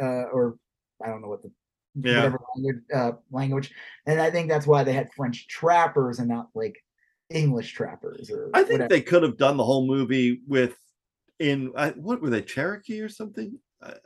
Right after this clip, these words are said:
Speaker 1: I, maybe.
Speaker 2: Well,
Speaker 1: I don't
Speaker 2: whatever.
Speaker 1: know.
Speaker 2: They could have done the whole movie in the native language because so much
Speaker 1: They
Speaker 2: of it was, like, the,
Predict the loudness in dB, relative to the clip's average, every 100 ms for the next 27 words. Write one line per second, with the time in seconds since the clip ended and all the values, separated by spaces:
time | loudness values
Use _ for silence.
0 | -10 -2 0 0 -4 -14 _ _ -16 -10
1 | -8 -8 -12 _ _ 2 4 6 8 8
2 | 8 4 2 2 0 -2 -2 -2 2 4
3 | 2 -2 _ -4 -2 -2 -2 0 0 2
4 | 0 0 -4 -6 -4 -4 -4 -2 2 6
5 | 8 8 6 2 0 4 4 4 0 -10
6 | _ _ _ 6 6